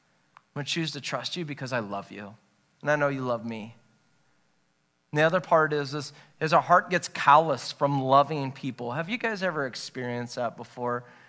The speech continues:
Where you're just like, "I don't even like people."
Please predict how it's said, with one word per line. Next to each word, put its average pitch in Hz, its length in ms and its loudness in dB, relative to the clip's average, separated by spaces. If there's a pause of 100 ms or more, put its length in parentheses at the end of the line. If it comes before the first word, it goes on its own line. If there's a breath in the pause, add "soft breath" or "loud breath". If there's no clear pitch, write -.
(140 loud breath)
Where 160 120 -4
you're 160 40 -2
just 165 200 -8
like, 165 340 -2 (960)
"I 160 100 -4
don't 208 140 0
even 101 300 -8
like 104 260 -8
people." 87 460 -18